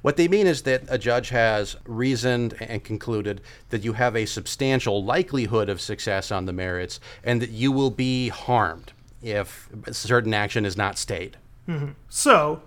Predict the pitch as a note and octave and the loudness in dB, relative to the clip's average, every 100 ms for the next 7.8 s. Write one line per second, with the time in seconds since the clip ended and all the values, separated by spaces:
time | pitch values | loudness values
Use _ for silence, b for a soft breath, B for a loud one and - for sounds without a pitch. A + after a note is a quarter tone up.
0 | - G#3 A3 A#3+ G#3+ F3+ - F3 D3+ D3+ | 2 6 6 6 2 0 2 4 4 -2
1 | D#3+ - F3+ E3 D#3+ D3+ D3 D#3 - - | -4 -4 0 0 -2 -4 -6 -6 -10 -14
2 | - - E3 D#3 D#3+ - F3 D#3 D3+ - | -12 0 2 2 -2 -4 0 0 -2 -6
3 | E3 E3+ E3+ F3 E3+ E3+ F3 - D3+ E3 | -2 6 8 10 8 4 -2 -2 -4 -2
4 | E3 D3+ F3 E3 D#3+ D#3+ D#3+ - - - | 0 0 0 2 0 0 -2 -2 -8 -2
5 | F#3 F3 E3+ D#3+ C#3+ C#3+ D3 - F#3+ E3 | -2 2 2 2 0 -4 -8 -10 -4 -4
6 | - D#3 D3 - - G3 D#3+ D3 D3+ D3 | -2 -2 -2 -6 -4 0 0 0 -6 -6
7 | D3+ F3 D#3 D#3 C#3 F3 C#3+ | -6 -6 -6 -6 -4 -2 -4